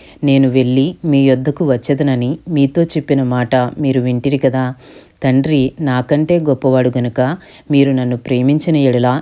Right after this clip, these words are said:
నేను తండ్రి యొద్దకు వెళ్ళుచున్నానని మీరు సంతోషింతురు. ఈ సంగతి సంభవించినప్పుడు మీరు నమ్మవలెనని అది సంభవింపక ముందే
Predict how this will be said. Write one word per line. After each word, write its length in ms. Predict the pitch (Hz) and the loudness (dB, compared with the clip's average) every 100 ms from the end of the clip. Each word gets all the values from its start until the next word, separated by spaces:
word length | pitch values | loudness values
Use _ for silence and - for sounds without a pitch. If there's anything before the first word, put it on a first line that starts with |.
| - | -4
నేను 260 | 160 127 127 | -2 0 0
తండ్రి 380 | 139 127 131 151 | 0 -2 0 0
యొద్దకు 340 | 135 127 170 | 0 0 0
వెళ్ళుచున్నానని 840 | 165 131 131 135 127 123 123 160 - - - 147 | 0 0 -2 -2 0 0 -2 -4 -6 -20 -6 -2
మీరు 180 | 131 | 0
సంతోషింతురు. 880 | 131 139 123 139 143 147 123 127 123 - - - - | 0 -2 0 0 0 -2 -2 -2 -2 -8 -20 -10 0
ఈ 120 | 143 | 0
సంగతి 580 | 139 131 135 143 127 127 | 0 0 0 -2 -2 -2
సంభవించినప్పుడు 1040 | - 131 127 139 139 127 131 120 131 175 - - - | -2 -2 0 2 0 0 -4 -2 -2 -2 -6 -20 -2
మీరు 200 | 147 135 | 2 2
నమ్మవలెనని 840 | 131 127 123 156 156 135 123 123 180 - 139 | 2 0 0 0 0 0 0 -2 -4 -6 -4
అది 200 | 131 127 | -2 -2
సంభవింపక 800 | - 127 135 143 147 143 156 160 | -2 -2 -2 0 0 -2 -2 0
ముందే 500 | 143 139 156 135 | 2 2 2 2